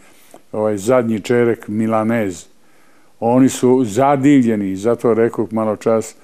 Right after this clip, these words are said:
carne slavo je pojam za najkvalitetnije juneće meso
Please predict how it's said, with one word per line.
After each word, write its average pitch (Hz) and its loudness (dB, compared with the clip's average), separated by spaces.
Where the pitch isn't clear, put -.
carne 139 2
slavo 92 -2
je 104 -8
pojam 139 2
za 101 -4
najkvalitetnije 110 -4
juneće 104 -8
meso 95 -10